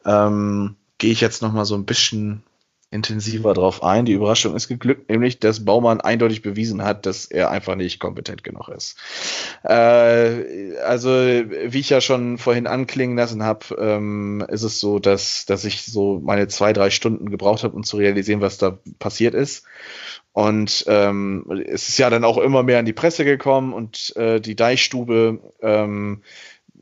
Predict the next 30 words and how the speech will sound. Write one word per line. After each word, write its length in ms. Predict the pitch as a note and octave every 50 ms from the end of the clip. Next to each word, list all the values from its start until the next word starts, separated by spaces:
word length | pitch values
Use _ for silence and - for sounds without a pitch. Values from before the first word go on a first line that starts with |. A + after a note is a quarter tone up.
| - -
hat 180 | - G2+ A2 -
dann 140 | G#2+ G#2 G#2+
auch 180 | G2 G#2+ -
bekannt 320 | - - G2 - G#2+ G#2 G2+
gegeben, 440 | G#2 G#2 G2+ G2+ G2 G2 G#2 G2+
dass, 380 | F#2+ G2+ G2 F#2 - - - -
äh, 220 | - - G2+ F#2+ G2
Baumann 440 | - G2+ G#2 G#2+ A2 G#2 G2+ G2+ G2+
gegenüber 340 | A2 G#2 G#2 D2+ G2 G#2+ G2
der 80 | -
Deichstube 520 | G2 G2 G2+ G2+ - - - A2 G2+ G#2+ D2+
auch 180 | C#2+ F#2+ -
gesagt 520 | - G#2 G2 G2+ G2 G2 G2+ G2 - - -
hat, 380 | G2 G2+ G2+ - - - -
dass, 380 | - F#2 F#2 F#2+ - - - -
äh, 320 | - F#2+ F#2+ F2+ F2+ G2 - _ - - - - - -
schon 200 | - - A2+ G#2
am 100 | G#2+ G#2+
Tag 280 | - A#2+ A#2 G#2+ -
vorher 720 | - - - C3 C#3+ D3+ C3+ C#3 C3+ C3+ C3+ C#3 C#3 C3
bekannt 540 | - - A#2 A2 - - B2 A#2+ B2 B2 -
gewesen 800 | - B2 A#2 - - A2 A2+ A2+ A2 G#2+ A2 G#2+ G#2+ G#2 G#2 G#2 G2+
ist, 640 | F#2 - - F2 G2 F#2+ - - - - - - _
dass 320 | - - - F#2+ F#2 - -
man 140 | F2+ F#2+ F#2+
keinen 240 | - - G2 F#2
Spieler 340 | - - - F2 F2 E2+ G2
holen 400 | G#2+ G2+ - - F#2 F2 - G2+
wollen 400 | G2 F2 E2+ F2 F#2 G#2+ G#2+ -
würde 380 | - A2+ B2 B2 A2 G#2 G2